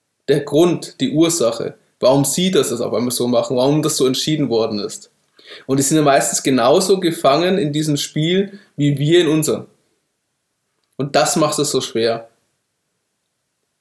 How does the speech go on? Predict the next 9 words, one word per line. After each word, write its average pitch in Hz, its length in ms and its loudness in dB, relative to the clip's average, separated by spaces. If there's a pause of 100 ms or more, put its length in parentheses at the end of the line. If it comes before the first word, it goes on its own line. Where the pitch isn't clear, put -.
(140)
Plus - 540 2
das - 560 -2 (540)
Thema, 180 440 2
was 165 280 0
auch 135 240 2
immer 180 180 2
noch 185 200 -2
mitschwingt, 175 600 0
ist 160 460 -2